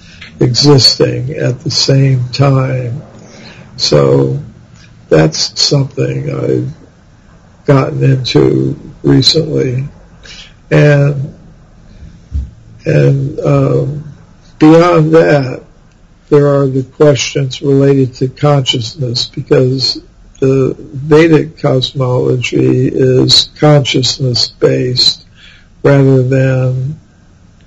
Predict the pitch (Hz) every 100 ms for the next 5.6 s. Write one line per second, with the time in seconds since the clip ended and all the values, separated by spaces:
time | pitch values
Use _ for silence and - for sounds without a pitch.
0 | - 131 139 139 139 147 139 131 123 120
1 | 123 143 - _ - - _ 147 131 120
2 | 120 - - - - - - - - -
3 | - - - _ 143 143 139 139 143 185
4 | - - 135 160 190 180 143 151 143 135
5 | 135 135 131 127 - -